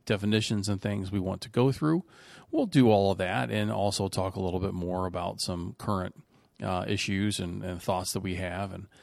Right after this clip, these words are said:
but this is a, a, for the most part, not a bias-free podcast. Uh, we accept all biases. We, uh, acknowledge that they exist. And what we hope to do, though, is have civil discourse. Uh, no trolling, no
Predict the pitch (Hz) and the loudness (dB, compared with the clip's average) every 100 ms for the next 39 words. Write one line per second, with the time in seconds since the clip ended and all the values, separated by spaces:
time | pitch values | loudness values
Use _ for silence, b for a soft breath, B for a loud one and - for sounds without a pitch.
0 | B B - 127 127 170 - 147 135 123 | B B 2 4 6 4 6 4 4 2
1 | 107 - 98 101 98 95 101 - 104 104 | 2 0 0 0 0 0 -4 -4 -2 2
2 | 110 120 - - 107 110 110 110 139 208 | 4 4 0 0 0 0 0 0 0 -2
3 | - 123 110 107 107 127 139 - - 123 | -2 -2 -2 -2 0 0 0 -2 -2 2
4 | 127 123 120 - 120 147 - 175 190 - | 2 2 0 -2 -2 -2 -2 0 0 -2
5 | - B B B - 107 101 135 147 - | -8 B B B 0 0 2 2 2 0
6 | - 143 135 - 104 113 110 107 113 107 | 0 0 -2 -4 0 0 0 0 2 0
7 | 98 92 87 92 95 92 98 90 87 95 | -2 -4 -4 -2 -2 -4 -4 -4 -6 -6
8 | - - - 110 101 95 95 104 107 98 | -10 -14 -6 -4 -2 -2 0 0 0 -2
9 | - 95 98 82 85 95 135 156 - - | -4 -4 -2 -4 -6 0 2 2 0 -6
10 | B B B B - 104 98 95 98 95 | B B B B -2 0 2 2 0 0
11 | 95 92 95 - 120 - 226 240 202 175 | 2 2 -2 -4 -6 0 0 0 -2 0
12 | 185 87 87 87 92 92 - 101 90 - | 0 2 2 2 2 -2 -2 -2 -2 0
13 | 135 123 123 113 110 104 - - 92 90 | 0 2 2 2 2 2 0 -6 -6 -4
14 | - - 95 90 90 113 117 - 120 120 | -4 -4 -4 -4 0 2 2 4 6 6
15 | 117 113 104 98 98 95 | 6 4 4 4 4 0